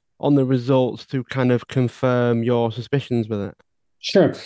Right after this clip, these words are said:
Speaker 2: So, so that's, that's a good question. So basically, we've, uh, working with pharma, with our pharma partners, we've identified three variants of our, uh,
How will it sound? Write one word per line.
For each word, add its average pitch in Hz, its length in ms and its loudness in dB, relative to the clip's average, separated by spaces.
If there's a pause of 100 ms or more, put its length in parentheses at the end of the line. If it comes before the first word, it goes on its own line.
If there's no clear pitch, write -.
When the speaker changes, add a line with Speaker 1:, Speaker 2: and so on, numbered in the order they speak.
Speaker 2:
So, 202 280 4
so 190 200 4
that's, 185 320 2
that's 185 320 4
a - 20 2
good 175 180 6
question. 156 320 4
So 160 140 0
basically, 185 420 2
we've, 160 320 4
uh, 156 140 4
working 220 480 4
with 190 260 4
pharma, 160 380 2
with 170 180 0
our 185 120 0
pharma 160 420 -2
partners, 156 540 -2
we've 131 240 2 (100)
identified 143 840 0 (440)
three 190 300 6
variants 147 840 4
of 139 240 2
our, 131 380 2 (160)
uh, 127 120 0